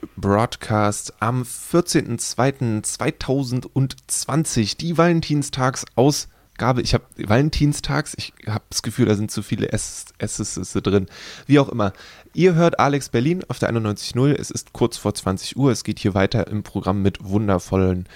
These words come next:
Sendungen. Wir sind in zwei Wochen wieder da und dann vielleicht wieder mit Helena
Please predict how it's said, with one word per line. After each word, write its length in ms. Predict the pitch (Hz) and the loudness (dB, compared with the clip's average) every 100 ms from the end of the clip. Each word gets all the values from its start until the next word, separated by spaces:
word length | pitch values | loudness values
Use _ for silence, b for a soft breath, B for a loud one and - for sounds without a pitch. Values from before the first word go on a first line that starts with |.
| b b | b b
Sendungen. 680 | 82 80 95 127 131 127 127 B B | -10 0 2 4 2 0 -4 B B
Wir 140 | 117 120 | 4 4
sind 140 | 123 | 4
in 100 | 104 | 2
zwei 340 | - 90 90 90 | 0 2 2 2
Wochen 380 | 131 - 147 | 0 0 -4
wieder 220 | 131 131 120 | 0 0 2
da 240 | 117 117 | 2 2
und 180 | 98 98 | 0 0
dann 200 | 98 107 B B B - - - 98 | 0 0 B B B -20 -20 -10 -10
vielleicht 720 | 95 - 95 92 139 175 - | -6 2 4 6 4 2 -2
wieder 300 | 131 170 190 | 0 2 4
mit 260 | 170 175 - - | 2 0 0 2
Helena 580 | 147 165 185 208 214 | 4 4 2 0 -2